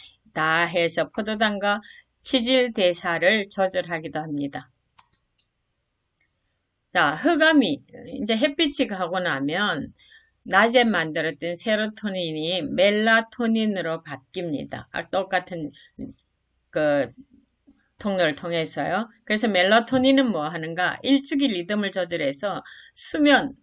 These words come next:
숙면을 일으키죠. 그다음에 활성산소를 제거합니다.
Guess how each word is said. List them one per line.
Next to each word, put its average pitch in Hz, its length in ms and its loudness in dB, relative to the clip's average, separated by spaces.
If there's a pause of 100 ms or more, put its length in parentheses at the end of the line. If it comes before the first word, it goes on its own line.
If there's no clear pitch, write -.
숙면을 294 840 2 (280)
일으키죠. 175 840 -2 (240)
그다음에 165 300 -8
활성산소를 262 960 2
제거합니다. 147 840 -8